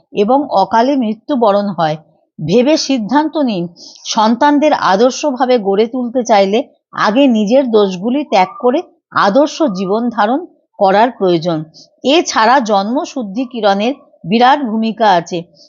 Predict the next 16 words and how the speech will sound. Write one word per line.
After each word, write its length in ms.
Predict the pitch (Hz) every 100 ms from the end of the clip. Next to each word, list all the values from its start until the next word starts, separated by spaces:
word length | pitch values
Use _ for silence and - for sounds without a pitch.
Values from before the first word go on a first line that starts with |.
| _ _
এটা 400 | 226 247 359 370 392 - _ _
কিভাবে 420 | 302 320 381 349
করা 300 | 285 190 170
যাবে? 360 | 160 156 151 160 _ _ _ _ _ _ _ _ _ _ _ _ _ _ _ _ _ _ _ _ _ _ _ _ _ _ -
শাস্ত্রে 580 | - 226 226 - 311 330
আছে, 320 | 247 247 269 262 285 _ _ -
প্রতিদিন 600 | 277 285 349 349 359 311
রাত্রিতে 920 | 220 214 - 285 285 240 285 247 262 _ _ -
চার 400 | 262 247 320 240
যুগ 340 | 226 277 233
বিরাজ 400 | 196 220 226 226
করে। 320 | - 160 147 151 _ _ _ _ _ _ _ _ _ _ _ _ _ _
প্রত্যেক 520 | 269 294 294 359 359
প্রহরে 480 | - 240 226 294 311
তিন 300 | 311 277 277
ঘন্টা 500 | 226 277 285 294 359